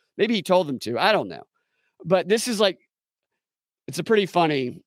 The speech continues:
ridiculous ad. I'm gonna share it with you guys, where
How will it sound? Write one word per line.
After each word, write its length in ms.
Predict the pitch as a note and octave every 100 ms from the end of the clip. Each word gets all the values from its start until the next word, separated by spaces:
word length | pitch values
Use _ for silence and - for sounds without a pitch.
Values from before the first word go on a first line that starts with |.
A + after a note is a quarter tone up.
| _
ridiculous 560 | C3+ C3 D#3 D3+ C#3 B2
ad. 380 | A#2+ A2 F2+ F2+
I'm 80 | C3
gonna 180 | B2
share 360 | A#2 - C3 A#2
it 60 | F#2
with 120 | G2+
you 140 | G#2+
guys, 500 | F#2 F#2 F2+ G2+ - _ _ _ _ _
where 680 | - C3+ C#3+ C3 B2+ B2 G#2+